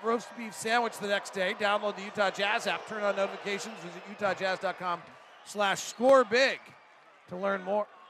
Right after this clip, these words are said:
Free throw's good, and the Jazz are, look like they're on their way to a win. Crazier things have happened,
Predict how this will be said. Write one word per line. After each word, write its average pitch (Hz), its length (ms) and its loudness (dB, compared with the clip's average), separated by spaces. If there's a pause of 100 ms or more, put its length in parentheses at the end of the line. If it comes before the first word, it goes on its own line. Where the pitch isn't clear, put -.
(200)
Free 180 160 -8
throw's 175 300 -4
good, 208 220 -4
and 277 60 -14
the 220 80 -14
Jazz 180 320 -6
are, 185 60 -14
look 190 180 -16
like 185 140 -6
they're 180 140 -6
on 185 140 0
their 175 100 -8
way 180 180 -2
to 185 60 -4
a 165 100 -4
win. 185 160 -6 (1500)
Crazier 165 360 -6
things 170 240 -16
have 139 80 -18
happened, 170 320 -6